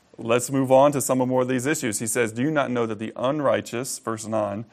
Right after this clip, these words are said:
"do you not know that the unrighteous will not inherit the kingdom of God?" Well, hold on a second here.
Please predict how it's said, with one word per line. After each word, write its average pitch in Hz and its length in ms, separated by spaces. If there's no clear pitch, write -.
"do 123 80
you 147 40
not 151 160
know 117 140
that 110 120
the 101 140
unrighteous 107 720
will 104 140
not 113 400
inherit 104 640
the 104 100
kingdom 104 560
of 101 180
God?" 101 380
Well, 113 220
hold 123 200
on 117 140
a 107 40
second 101 280
here. 98 220